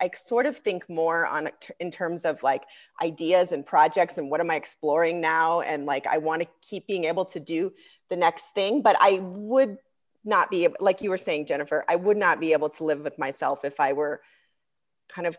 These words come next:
contorting myself in ways that felt really deeply uncomfortable to me in order to achieve some,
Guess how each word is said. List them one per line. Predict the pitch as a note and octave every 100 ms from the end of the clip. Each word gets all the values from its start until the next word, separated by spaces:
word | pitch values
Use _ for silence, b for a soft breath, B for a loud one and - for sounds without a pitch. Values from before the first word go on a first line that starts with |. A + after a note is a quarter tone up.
| _
contorting | - F3 - - F#3 E3+
myself | D3+ D3 - C#3 C#3+ D3
in | C3+
ways | C#3+ D3 C#3 C#3
that | C#3+ - C#3+
felt | C#3 - -
really | E3 D3+ D#3
deeply | D#3 C#3 E3 D#3 D3 - _
uncomfortable | - D3+ - D#3 - G3+ G#3
to | G#3+
me | G#3+ G#3+ G3+ -
in | D#3
order | D3 D3+ D#3
to | E3 - D#3+
achieve | D#3+ - D#3+ D#3+ E3
some, | - - D#3 D#3+ D#3